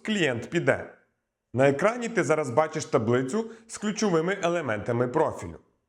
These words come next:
Фото. Воно має бути чітке і краще, якщо буде твоє лице або логотип.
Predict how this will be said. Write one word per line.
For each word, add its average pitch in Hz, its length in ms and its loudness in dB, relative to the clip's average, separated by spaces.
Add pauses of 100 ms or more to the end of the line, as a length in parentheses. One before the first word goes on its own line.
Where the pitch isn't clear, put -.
(380)
Фото. 143 560 0 (220)
Воно 151 280 2
має 214 200 -2
бути 190 320 0
чітке 156 680 -2
і 175 100 -2
краще, 175 400 0
якщо 151 220 -4
буде 139 200 0
твоє 131 280 2
лице 117 600 -2
або 107 240 0
логотип. 151 540 0